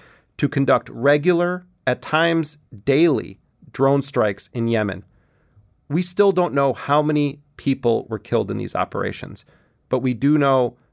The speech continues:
that many civilians died, including people in wedding parties, including an American teenager, including two other U S citizens. These operations were often conducted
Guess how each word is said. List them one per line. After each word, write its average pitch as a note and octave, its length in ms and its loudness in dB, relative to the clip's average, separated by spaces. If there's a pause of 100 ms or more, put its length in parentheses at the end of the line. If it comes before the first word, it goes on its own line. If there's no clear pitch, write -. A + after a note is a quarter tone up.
(220)
that B2 200 0
many C3 540 2
civilians A2 760 -2
died, G2 580 -4 (540)
including A#2+ 500 0
people A2 560 -2 (260)
in G#2 200 -6
wedding B2 260 2
parties, D#3 500 -4 (440)
including B2+ 720 0
an A2 80 -2
American A2 600 -2 (120)
teenager, D#3 680 -2 (640)
including A#2+ 400 -2
two A#2 280 -2
other D3+ 200 0
U D#3 200 2
S D3 100 -4
citizens. D3+ 640 -8 (720)
These G#3+ 180 2
operations D#3+ 640 0
were B2 160 -2
often D3 340 0
conducted A#2+ 680 -2